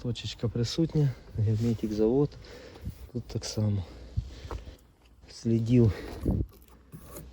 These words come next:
якогось втручання немає. Так, Хобі з Кореї, оригінал, оригінал. Тут теж у нас все гарненько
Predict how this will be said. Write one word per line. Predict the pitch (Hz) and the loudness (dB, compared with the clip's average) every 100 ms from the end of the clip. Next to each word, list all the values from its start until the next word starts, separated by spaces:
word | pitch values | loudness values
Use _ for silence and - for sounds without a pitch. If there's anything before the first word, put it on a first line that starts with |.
| - - - | -20 -20 -8
якогось | 104 117 107 | 0 2 2
втручання | - 113 107 156 160 160 143 - - - 117 | 2 2 4 4 6 6 4 0 -16 -10 -4
немає. | 117 120 101 98 98 98 - | -2 0 0 -2 -2 -6 -6
Так, | 101 - | -8 -6
Хобі | - 104 101 | -4 -4 -6
з | |
Кореї, | - 135 143 147 135 - - - - - - - | -8 -2 2 2 0 -6 -12 -10 -10 -12 -16 -10
оригінал, | 110 107 104 127 135 135 120 - 123 | -4 -2 0 0 0 -2 -4 -6 -8
оригінал. | 113 110 110 95 78 - - - - - - - - - - - - - - - - - - - - - - - - - - - | -6 -6 -4 -6 -10 -18 -10 -8 -6 -8 -10 -12 -14 -18 -20 -20 -20 -20 -20 -10 -8 -8 -12 -16 -18 -14 -14 -14 -16 -10 -4 -4
Тут | - | -6
теж | - 104 - | -8 -8 -2
у | |
нас | 101 - | 0 2
все | - 120 | 2 0
гарненько | 113 131 147 147 131 - | 0 2 4 4 2 0